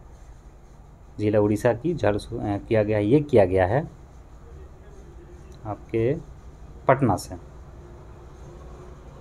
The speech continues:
हाल ही में बिहार की लेखिका तथा चर्चित साहित्यकार शांति जैन का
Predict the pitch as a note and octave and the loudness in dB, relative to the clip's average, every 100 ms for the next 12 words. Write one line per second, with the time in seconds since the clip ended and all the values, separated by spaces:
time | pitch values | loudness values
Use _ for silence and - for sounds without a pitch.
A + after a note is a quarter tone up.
0 | - - - - - - - - - - | -18 -20 -20 -20 -20 -20 -18 -18 -18 -18
1 | - - - - - - - - - - | -18 -18 -18 -20 -20 -20 -20 -20 -20 0
2 | A2+ A#2+ D3+ C#3+ G#2+ A2 F#2+ G#2 C3+ C3+ | 8 8 10 8 6 4 6 6 6 4
3 | G#2 G#2 G2+ C#3+ C3+ F#2+ F2 - A2 G2+ | 4 4 4 0 0 0 0 0 2 2
4 | F2+ - A#2+ C3+ D3 - G#2+ G#2 - G#2 | 0 4 4 4 -2 0 2 2 2 2
5 | B2 A#2 F#2+ A2 - - - - - - | 6 6 6 0 -8 -20 -20 -20 -20 -20
6 | - - B2+ B2+ C3+ - G#2+ G#2 G2 F#2 | -18 2 6 6 6 4 4 4 2 4
7 | F2+ F#2+ | 2 2